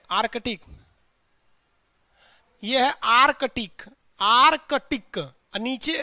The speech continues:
ये जो द्वीप था अंटार्कटिक था, ये है आर्कटिक महासागर, आर्कटिक महासागर। चलिए एक क्वेश्चन बताइए,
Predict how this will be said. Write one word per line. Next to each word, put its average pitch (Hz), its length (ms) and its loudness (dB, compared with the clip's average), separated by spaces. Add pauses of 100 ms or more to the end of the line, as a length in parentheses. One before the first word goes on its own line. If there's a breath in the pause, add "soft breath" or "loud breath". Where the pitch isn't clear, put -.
(140)
ये 247 180 -4
जो 269 140 0
द्वीप 285 340 -4
था - 60 2 (100)
अंटार्कटिक 226 760 0
था, 180 40 -6
ये 226 180 -2
है 233 160 2
आर्कटिक 208 520 -2
महासागर, 151 520 -10 (640 soft breath)
आर्कटिक 277 880 2
महासागर। 196 880 -2 (1000)
चलिए 165 360 -10 (520 soft breath)
एक 254 240 -8
क्वेश्चन 247 360 -6
बताइए, 139 360 -14